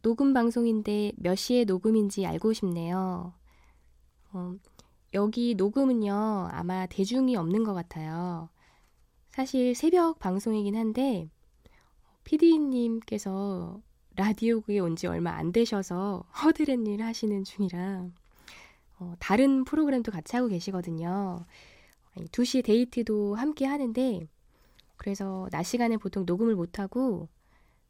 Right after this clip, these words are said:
지난번에 저는 오전 아홉 시 에 녹음했고요. 오늘은 한 일곱 시 쯤 저녁에 녹음을 하고 있는 중입니다.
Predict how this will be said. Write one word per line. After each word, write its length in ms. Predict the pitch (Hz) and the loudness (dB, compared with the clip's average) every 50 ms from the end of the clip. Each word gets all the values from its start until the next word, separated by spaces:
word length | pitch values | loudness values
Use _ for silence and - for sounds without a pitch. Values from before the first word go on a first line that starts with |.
| _ _ | _ _
지난번에 540 | - - 247 277 294 294 285 277 262 254 240 | -2 2 4 4 4 4 4 2 2 2 2
저는 320 | - 202 185 190 185 185 - - | 0 0 -2 0 -2 -4 -4 -4
오전 260 | - 175 - 185 180 - - | -4 -2 -2 -2 -4 -4 -2
아홉 240 | - 165 196 240 254 | 0 2 2 2 2
시 100 | - - 233 | 2 0 0
에 20 | |
녹음했고요. 880 | 185 170 170 185 208 226 226 - 196 190 208 226 220 208 180 170 170 175 _ _ _ _ _ _ _ _ _ _ _ _ _ | 0 0 -2 -2 -4 -4 -4 -6 -6 -4 -2 -2 -2 -4 -6 -8 -12 -14 _ _ _ _ _ _ _ _ _ _ _ _ _
오늘은 540 | 175 185 202 208 208 202 202 196 196 196 202 | 0 2 2 4 4 2 2 0 0 -2 -2
한 200 | 196 185 180 180 | -4 -6 -6 -4
일곱 260 | 185 214 262 - 302 302 | -2 -2 0 0 0 -2
시 120 | - 220 202 - | -2 -6 -8 -10
쯤 340 | - - 247 269 311 349 359 - _ _ _ _ _ _ _ _ | -4 -2 0 0 0 -2 -4 -6 _ _ _ _ _ _ _ _
저녁에 580 | - - 180 180 190 190 190 180 170 160 165 170 175 185 196 _ | -8 -4 -2 0 0 -2 -2 -2 -4 -4 -4 -8 -10 -14 -18 _
녹음을 420 | 180 180 185 185 214 208 208 202 214 | -2 -2 0 2 2 0 0 0 0
하고 220 | 233 233 - 220 | -2 -4 -2 -4
있는 280 | 175 156 156 165 165 170 | -4 -2 -4 -4 -6 -6
중입니다. 640 | - - 165 165 170 170 160 160 - - - - | -6 -6 -6 -4 -4 -4 -6 -8 -10 -12 -18 -20